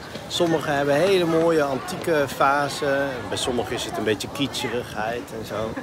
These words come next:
Allerlei verschillende dingen. Maar het is allemaal, allemaal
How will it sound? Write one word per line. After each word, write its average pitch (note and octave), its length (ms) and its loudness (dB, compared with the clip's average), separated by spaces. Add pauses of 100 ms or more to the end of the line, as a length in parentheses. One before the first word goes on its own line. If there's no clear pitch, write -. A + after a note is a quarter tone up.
(440)
Allerlei E3 360 4
verschillende C3+ 400 -2
dingen. F#2+ 340 -2
Maar F2 120 -4
het F2+ 180 -8
is - 200 -12
allemaal, D3 680 0 (1000)
allemaal G3+ 460 2